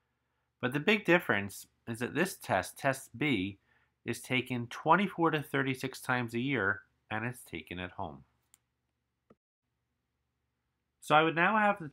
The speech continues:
patient take the test in January, and I would tell them to take it multiple times.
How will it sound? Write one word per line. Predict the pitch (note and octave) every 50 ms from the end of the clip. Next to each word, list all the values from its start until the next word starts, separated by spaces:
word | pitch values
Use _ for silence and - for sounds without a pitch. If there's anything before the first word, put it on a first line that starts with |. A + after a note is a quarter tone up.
| _
patient | - B2+ A#2 A2+ - - A#2 A#2 A2+
take | - A2+ A2+ A2+ -
the | A#2+
test | A2 - - G2+ F#2+ G2 - - - -
in | G#2+ A2
January, | G2+ G#2 F#2+ F2+ F2+ F2+ F2+ F2 E2+ D#2+ D#2+ D#2+ E2 F#2+ G2 _ _ _ _ _ _ _ -
and | - A2
I | A2+ A#2+
would | C3 C3
tell | - F3+ E3+ E3+
them | E3+ E3 D#3+
to | D#3+
take | C#3+ - - C3 B2 - -
it | B2 A#2 - _ _ _ _ _ _ _ _ _ -
multiple | A2 A2 A2 A2+ - - A#2 A#2
times. | - A#2 F#2 D#2+ D2+ C2 - - -